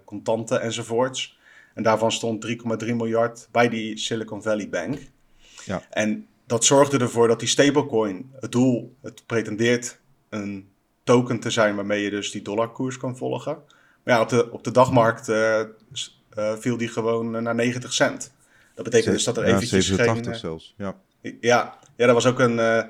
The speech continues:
Speaker 1: <laughs> een panic sol-, eh, sell van iemand die op vijf cent had verkocht, volgens mij op Coinbase.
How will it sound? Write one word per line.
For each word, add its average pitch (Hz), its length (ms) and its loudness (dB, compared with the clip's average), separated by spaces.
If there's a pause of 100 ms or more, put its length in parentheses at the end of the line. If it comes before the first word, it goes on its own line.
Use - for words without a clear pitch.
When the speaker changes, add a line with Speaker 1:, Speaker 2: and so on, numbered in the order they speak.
Speaker 1:
<laughs> 127 200 4 (460)
een 110 160 -10
panic 127 380 4
sol-, 120 400 -2
eh, 120 80 0
sell 120 280 2
van 120 160 -2
iemand 123 280 -4
die 117 160 -10
op - 80 -14
vijf 117 220 0
cent 127 220 -2
had 135 140 -2
verkocht, - 380 -8
volgens 117 160 -12
mij 110 100 0
op 110 100 -6
Coinbase. 123 720 0